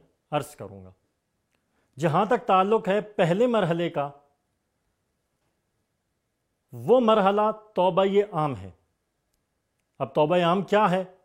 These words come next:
یعنی گناہوں کو ترک کرنا۔ یہ مرحلہ عام لوگوں کا مرحلہ ہے، اس میں آپ، میں، ہم سب اس میں آتے ہیں۔ انسان اس میں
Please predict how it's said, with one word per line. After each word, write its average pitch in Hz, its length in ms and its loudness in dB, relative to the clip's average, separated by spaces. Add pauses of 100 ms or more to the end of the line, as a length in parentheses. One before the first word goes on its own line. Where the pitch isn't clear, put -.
(140)
یعنی 160 420 -4
گناہوں 160 440 0
کو 196 160 -4
ترک 202 380 0
کرنا۔ 104 320 -8 (2750)
یہ 151 220 -2
مرحلہ 233 400 2
عام 220 440 0
لوگوں 180 260 0
کا 151 100 -4
مرحلہ 113 360 -6
ہے، 98 180 -14 (580)
اس 170 180 -10
میں 180 280 -4 (640)
آپ، 156 440 2 (260)
میں، 156 440 -4 (180)
ہم 190 140 -2
سب 233 260 -2
اس 180 180 -2
میں 131 100 -6
آتے 110 240 -12
ہیں۔ 95 140 -20 (2500)
انسان 190 460 0
اس 202 140 -8
میں 202 200 -4